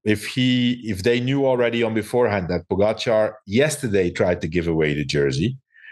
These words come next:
then today was an ideal opportunity, because if you have four riders in the same time, then it's the, uh, the accumulation of the placings. Uh, so if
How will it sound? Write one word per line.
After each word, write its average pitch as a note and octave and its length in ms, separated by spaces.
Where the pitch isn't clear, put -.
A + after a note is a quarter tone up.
then F#2 140
today G#2 380
was G2 420
an G2+ 80
ideal F#2+ 360
opportunity, F#2+ 600
because E2+ 480
if F#2 180
you F#2 80
have - 240
four A2+ 160
riders G#2+ 380
in G#2 100
the G2 80
same G2 300
time, A#2 320
then A2 160
it's G2 220
the, G2 260
uh, D#2+ 880
the F2+ 140
accumulation A2 680
of G#2 180
the G2+ 80
placings. - 840
Uh, E2 520
so G#2 400
if G#2+ 240